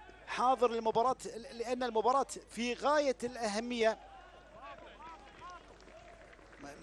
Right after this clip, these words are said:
ما اكتفى في المشاهدة في التلفزيون، لا، حضر، حضر مباراة الأخيرة الفحيحيل ما راح تكون مع الجهرة، مباراته مع الجهرة، لذلك هو حاضر للمباراة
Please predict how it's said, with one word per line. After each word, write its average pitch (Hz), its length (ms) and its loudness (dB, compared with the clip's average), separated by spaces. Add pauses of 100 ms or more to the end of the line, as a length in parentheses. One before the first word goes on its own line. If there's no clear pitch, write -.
(160)
ما 220 120 2
اكتفى 240 340 -2
في 202 80 -6
المشاهدة 202 580 -2
في - 200 -12
التلفزيون، 185 600 -4
لا، 220 120 -2
حضر، 220 500 -2 (500)
حضر 208 400 0
مباراة 185 380 0
الأخيرة 202 500 -2
الفحيحيل 208 640 -4 (420)
ما 180 100 2 (100)
راح 170 160 -2
تكون 220 280 -6
مع 180 140 2
الجهرة، 160 460 2 (800)
مباراته 226 420 2
مع 214 200 0
الجهرة، 214 400 2
لذلك 240 540 -2
هو 202 360 2
حاضر 247 520 2 (100)
للمباراة 214 680 0